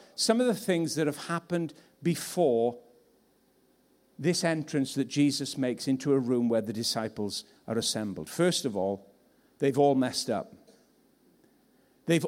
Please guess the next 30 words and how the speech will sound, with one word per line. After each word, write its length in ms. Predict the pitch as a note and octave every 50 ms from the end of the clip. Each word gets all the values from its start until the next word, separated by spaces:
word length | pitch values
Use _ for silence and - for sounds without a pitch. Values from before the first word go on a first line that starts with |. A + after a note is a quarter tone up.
| -
all 560 | - F3 F#3 G3 G3 G3 G3 F#3 F#3+ - - -
left 760 | - C#3+ C#3 D3 D#3+ E3 - - - - - - - - A2+
Jesus. 560 | G2 A2 A#2 A2+ G#2+ G2+ - F#2 E2+ - -
They've 220 | - C#3 C3 A#2
deserted 680 | A2 C#3+ D3 A#2 G#2+ B2 D3 D3+ C#3+ D3 - C3 - -
him. 240 | - F#2+ D#2+ D2 - _ _ _ _ _ _ _ _ _ _ _ _ _ _ _ _ _ _
He 160 | - G#3+ A3+
spoke 420 | G3 - - - G#3 G3+ F#3+ G3+ -
up 140 | F#3 E3 -
for 180 | - E3+ D3+
everyone. 580 | D3+ E3+ D#3 D3 E3+ E3+ D#3+ F3 E3+ E3+ D#3+ D3+
Nobody 420 | D#3+ F3 F3 C#3+ C3+ C#3 C#3 C3+
spoke 400 | - - - - C#3 C3 C3 -
up 120 | B2+ - -
for 140 | - -
him. 300 | G#2+ A2 G2+ F2 D2+ C2+ - _ _ _ _ _ _ _ _ _ _ _ _ _ _ _ _ _ _ _ -
They've 260 | D#3 F#3+ G#3 G3+ D3
left 400 | D3+ E3+ E3+ E3+ D#3 - - -
him. 160 | A2 D#2+ F#2 G2+
They've 200 | C#3+ F3 E3+ C3
deserted 600 | F3 F#3 E3 B2 D#3+ F3 E3 D#3 E3 - A2 -
him. 160 | A#2 G#2 G2+
They 120 | A#2 C3+
don't 200 | C3 F3 E3 D#3
want 160 | D#3+ D#3 D3+ -
anything 520 | D#3 E3+ F3+ F#3+ F#3+ - - - E3 D3+ C3
to 120 | - C#3+
do 200 | B2 C#3+ D#3 D#3
with 240 | C#3 C3+ B2+ C3 -
him. 220 | F#2+ D2+ D#2 -